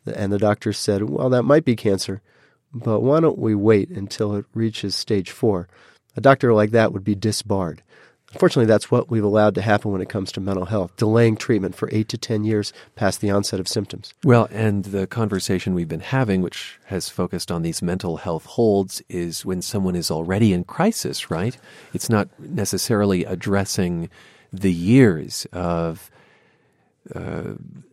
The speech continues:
Speaker 2: time you could have intervened to prevent that.
Speaker 1: Well, that's exactly right, Ryan. And look, what we know is that in half of all lifetime cases of mental illness, the symptoms appear by the age of fourteen. And in three quarters of the cases, the symptoms appear by the age of twenty-four.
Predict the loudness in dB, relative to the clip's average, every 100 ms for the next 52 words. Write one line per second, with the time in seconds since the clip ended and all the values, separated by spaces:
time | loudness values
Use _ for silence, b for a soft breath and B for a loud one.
0 | _ _ _ -6 0 2 4 2 2 2
1 | 2 0 0 -2 -2 -2 -4 -6 -4 0
2 | 2 0 -4 -10 -10 -12 -8 6 8 8
3 | 8 6 8 6 6 4 6 6 6 6
4 | 6 8 8 8 8 6 4 4 4 2
5 | 2 2 2 2 4 2 0 -2 2 2
6 | 4 2 2 0 0 -4 0 2 2 2
7 | 0 -4 -8 B B B -4 2 0 2
8 | -2 -2 -4 -8 -6 -2 0 0 -8 b
9 | b _ -2 0 2 0 0 -4 -2 -2
10 | -2 -4 -4 -10 b b b -2 -2 0
11 | 0 2 4 4 0 -4 -2 -2 -2 -4
12 | -6 -6 -4 -4 -4 -8 -8 -4 -4 -4
13 | -4 -6 -4 -4 -4 -8 -12 -4 -2 -2
14 | -2 -2 -2